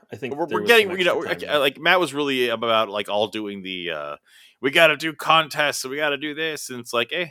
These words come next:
Speaker 2: Um, you know, and I gotta mention every single social media like we ever got. And I was like, eh. And I think that also
Speaker 1: Yeah.
Speaker 2: dragged us on a bit.
Speaker 1: I,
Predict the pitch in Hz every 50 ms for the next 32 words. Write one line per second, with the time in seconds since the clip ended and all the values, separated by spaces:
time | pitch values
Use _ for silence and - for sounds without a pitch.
0 | _ _ _ _ _ _ _ _ _ _ _ _ _ - 107 110 104 98 90 80
1 | 76 65 60 55 57 58 - 110 _ _ _ _ _ _ _ _ - 113 110 107
2 | 104 110 120 135 139 147 143 131 131 143 151 151 - 143 139 - 151 156 139 131
3 | 151 143 131 - 156 156 147 143 135 - - 151 147 143 - 143 127 135 139 143
4 | 139 135 131 127 135 143 143 - - 139 139 143 135 139 131 135 139 135 135 131
5 | 123 107 107 107 - - 110 - - 131 135 123 - - - 135 131 127 - 156
6 | 143 127 147 131 123 104 90 104 110 110 - 110 101 - 107 98 98 92 80 -
7 | - 90 82 82 78 - 80 80 _ _ _ _ _ _ _ _ _ _ _ _
8 | _ _ - 160